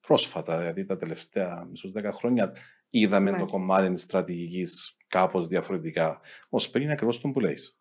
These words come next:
Speaker 2: Έτσι. Ευτυχώς που το διόρθωσε, ή μάλλον που με, που πρόσθεσες τούτο, διότι, ε, θα νομίζει ο κόσμος ότι είμαι εκατόν είκοσι χρονών.
Speaker 1: Ε, διότι ξεκινήσες με οργασεμή, το περπατητό,
Speaker 2: <laughs>
Speaker 1: σε αυτό μπορεί, ναι, να έχει κόσμο που να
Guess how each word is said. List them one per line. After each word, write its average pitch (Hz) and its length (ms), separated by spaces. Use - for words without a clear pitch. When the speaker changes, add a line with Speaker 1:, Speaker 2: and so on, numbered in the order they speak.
Speaker 2:
Έτσι. 196 400
Ευτυχώς 220 460
που 339 80
το 311 100
διόρθωσε, 170 600
ή 180 60
μάλλον 202 360
που 196 100
με, 185 360
που 185 120
πρόσθεσες 185 560
τούτο, 185 240
διότι, 269 340
ε, 190 480
θα 202 160
νομίζει 208 320
ο 262 40
κόσμος 254 280
ότι 269 280
είμαι 254 120
εκατόν 262 320
είκοσι 269 280
χρονών. 240 320
Speaker 1:
Ε, 185 60
διότι 214 160
ξεκινήσες 117 440
με 110 100
οργασεμή, 98 680
το 123 120
περπατητό, - 720
Speaker 2:
<laughs> - 80
Speaker 1:
σε - 60
αυτό - 300
μπορεί, 160 320
ναι, 131 200
να 107 80
έχει 113 160
κόσμο 117 260
που 117 100
να 107 300